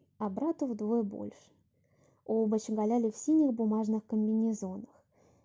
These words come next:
Ветерок, пробегавший по озеру, колыхал широкие штанины. Мальчики шли с независимым видом, наслаждаясь полной свободой. Они спугнули ржанок, за которыми я наблюдал. Встревоженно закричав,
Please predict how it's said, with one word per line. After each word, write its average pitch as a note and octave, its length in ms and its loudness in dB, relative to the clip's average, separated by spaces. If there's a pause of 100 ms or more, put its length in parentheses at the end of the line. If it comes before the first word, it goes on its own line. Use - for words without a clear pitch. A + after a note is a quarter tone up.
Ветерок, A#3+ 500 2
пробегавший G#3 600 -2
по G3+ 120 -8
озеру, C4 480 0
колыхал A#3+ 460 -2
широкие A#3+ 460 -4
штанины. G3 600 -8 (600)
Мальчики G#3 460 -2
шли G#3+ 180 -6
с G#3+ 100 -6
независимым G3 720 -2
видом, B3 420 2
наслаждаясь C4+ 600 0
полной A3 440 -2
свободой. G3+ 680 -12 (680)
Они C4 220 4
спугнули C#4+ 480 2
ржанок, C4+ 560 2
за G#3 100 -4
которыми G#3 480 -2
я G3+ 100 -2
наблюдал. G3+ 640 -6 (400)
Встревоженно G#3+ 680 2
закричав, A3 640 -2